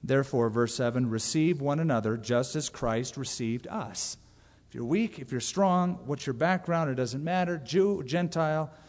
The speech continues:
you're inclusive. In fact, you receive each other. A strong word in the Greek. Proslambano, to receive. It means to,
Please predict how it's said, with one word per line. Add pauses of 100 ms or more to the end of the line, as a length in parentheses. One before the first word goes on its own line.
(380)
you're
inclusive. (840)
In
fact,
you
receive (280)
each
other. (260)
A
strong
word
in
the
Greek. (280)
Proslambano, (800)
to
receive. (500)
It
means
to,